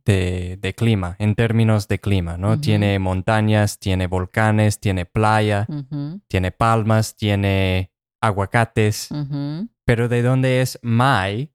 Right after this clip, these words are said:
Speaker 1: Manzanillo, el clima es justo como es en, en Puerto Rico. Es un clima muy tropical, ¿no?
Speaker 2: Ujú.
Speaker 1: Entonces tiene sentido que tienen tantas bebidas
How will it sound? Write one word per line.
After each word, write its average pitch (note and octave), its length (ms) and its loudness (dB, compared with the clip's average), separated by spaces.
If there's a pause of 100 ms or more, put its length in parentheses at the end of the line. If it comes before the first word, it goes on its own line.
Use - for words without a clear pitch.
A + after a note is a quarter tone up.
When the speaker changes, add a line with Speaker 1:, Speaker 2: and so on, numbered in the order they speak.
Speaker 1:
Manzanillo, A2+ 1000 2 (320)
el B2 180 0
clima C3 440 2
es - 260 -4 (560)
justo C#3 440 0
como G#2+ 300 2
es G2 200 0
en, G2 300 0
en G#2 180 0
Puerto G#2+ 300 2
Rico. F#2+ 320 -2
Es F#2 180 -4
un A#2 200 2
clima A2 380 0
muy A2+ 260 2
tropical, G2+ 720 0 (240)
¿no? G#2 140 0
Speaker 2:
Ujú. D3+ 160 -2 (320)
Speaker 1:
Entonces C3 480 2
tiene F#3 280 0
sentido C#3 640 0
que B2+ 140 0
tienen C3+ 380 2
tantas C#3 500 0
bebidas A2+ 800 0